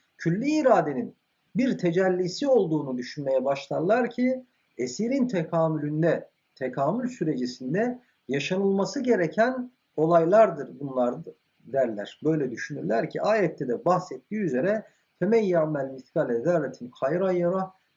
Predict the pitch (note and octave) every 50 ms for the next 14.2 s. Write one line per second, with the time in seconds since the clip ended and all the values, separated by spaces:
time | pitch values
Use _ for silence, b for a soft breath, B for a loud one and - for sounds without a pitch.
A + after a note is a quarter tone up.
0 | - - D3+ G3 A3 G#3+ G3 F3 F3 F#3 G3 F#3+ F3+ D#3+ D3 D3+ D#3+ D#3 D#3 -
1 | - F#3 E3+ D3+ C#3 D3 F#3 G3 E3+ D#3 D#3 D#3 - A3+ A3 G3+ - - - D#3+
2 | D#3+ E3 E3 F3+ G#3 A3+ G3+ E3+ D#3+ D3+ E3 F#3+ A#3 - - - - _ _ _
3 | _ _ - - E3 F3 D#3 C3+ B2 B2 - B2+ A#2+ B2 C#3+ F#3 G#3+ A#3 A#3 -
4 | - F3+ F3 E3+ - - - C#3 D#3+ F3 F3 - G#3 G#3 F#3+ - D3 C#3+ C#3 C3
5 | B2 A#2+ A#2 A#2+ B2+ F3 - - D#3+ D#3+ E3 F3 E3 D3 C3 B2 A#2+ - - E3
6 | G3 G#3 G3 D#3+ C3+ C3 - - - C3 B2+ B2+ - D3+ F3+ G3 F3 - C3+ B2+
7 | B2 B2 D3 F3+ F3 D#3 C#3+ C#3 - G2 G#2+ A#2+ C3 D3+ C3+ A#2 - - - G2+
8 | G2 - - - G2+ F#2 F2+ - - _ _ _ b b b b b b b b
9 | b - D3+ F#3 A3 C4+ C#4 C4+ A3+ F3+ C#3+ C3+ B2+ - - - - - - D#3+
10 | D3 D#3 D#3 - C#4+ B3+ B3 G3+ F3 E3 D3 C#3 C3+ A#2+ A#2+ B2+ A#2+ G#2+ A2 -
11 | - - D3+ E3 F#3+ F#3+ - - G#3 G#3 G#3+ G#3+ A3+ A3 - F3+ G3 G3+ F#3+ E3
12 | D#3 D#3 G3 G#3+ A3+ B3 A3 G3+ E3+ E3+ D#3+ D#3 D3 F#3+ F3+ D#3 - - - _
13 | - F3 F3+ A3+ A#3 G#3 F3 D3+ - - D#3 C#3 B2+ B2 - - B2 B2 D3 G3
14 | A3+ A#3+ A#3+ -